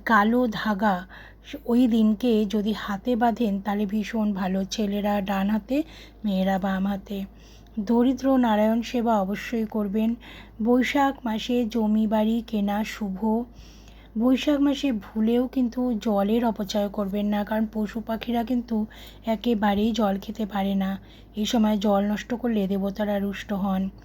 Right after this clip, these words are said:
বৈশাখ মাসে বেশি তেল মশলাদার খাবার খাবেন না। প্রচণ্ড গরমে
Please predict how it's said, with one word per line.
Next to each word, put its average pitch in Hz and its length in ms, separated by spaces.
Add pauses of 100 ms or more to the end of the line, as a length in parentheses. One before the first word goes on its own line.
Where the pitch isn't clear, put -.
(2250)
বৈশাখ 254 320
মাসে 285 360
বেশি 214 340
তেল 214 340
মশলাদার 208 540
খাবার 196 360
খাবেন 202 300
না। 208 240
প্রচণ্ড 254 520
গরমে 214 600